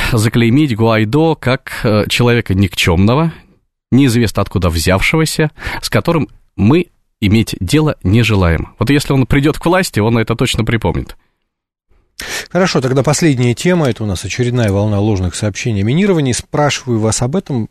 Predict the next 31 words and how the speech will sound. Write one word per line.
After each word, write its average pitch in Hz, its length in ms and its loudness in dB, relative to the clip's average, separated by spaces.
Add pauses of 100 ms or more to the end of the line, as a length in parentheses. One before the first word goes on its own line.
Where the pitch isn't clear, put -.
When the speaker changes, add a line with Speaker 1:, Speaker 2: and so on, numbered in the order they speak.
Speaker 2:
а, 123 160 -4
потому 127 300 -4
что 135 420 -2
у 135 100 -4
вас 113 160 -2
же 113 80 -2
есть 107 140 -2
специализация, 143 800 -2
информационные 117 760 -2
войны, 151 560 2
все, 139 220 -4
что - 140 -14
с - 100 -12
этим 123 160 2
Speaker 1:
Мгм. 101 220 0 (180)
Speaker 2:
связано, 78 520 -2
психологическое 127 800 -4
воздействие. 104 680 -2 (480)
Вот 240 100 -2
это 233 60 4
можно 185 440 4
рассматривать 127 720 -2
как - 220 -6
элемент 123 480 0
такой 92 420 -4 (460)
психоинформационной 120 1300 -2
войны. 98 640 -2
Вот 95 400 -8
эти 120 160 -4
волны, 143 340 0
которые 107 420 -4